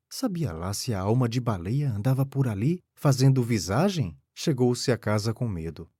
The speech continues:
Ia escurecendo, e àquela hora ele sentia sempre uns vagos terrores.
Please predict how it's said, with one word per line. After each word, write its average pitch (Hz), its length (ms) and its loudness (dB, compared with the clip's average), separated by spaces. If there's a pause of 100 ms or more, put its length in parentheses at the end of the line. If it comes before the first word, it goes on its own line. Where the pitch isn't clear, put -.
Ia 127 280 4
escurecendo, 113 1000 -2 (160)
e 107 80 0
àquela 117 320 2
hora 127 300 2
ele 120 180 -4
sentia 135 640 0
sempre 139 520 -2
uns 92 200 -6
vagos 120 500 0
terrores. 92 720 -4